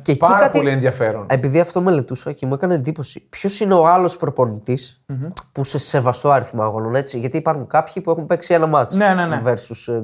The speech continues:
Speaker 1: Guardiola και έχουν κερδίσει, ας πούμε, οκ. Που σε σεβαστό α-, αριθμό αγώνων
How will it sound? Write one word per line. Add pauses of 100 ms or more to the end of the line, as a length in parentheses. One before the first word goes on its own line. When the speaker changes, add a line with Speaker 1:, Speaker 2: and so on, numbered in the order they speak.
Speaker 1:
Guardiola (220)
και
έχουν
κερδίσει,
ας
πούμε,
οκ. (640)
Που
σε
σεβαστό
α-,
αριθμό
αγώνων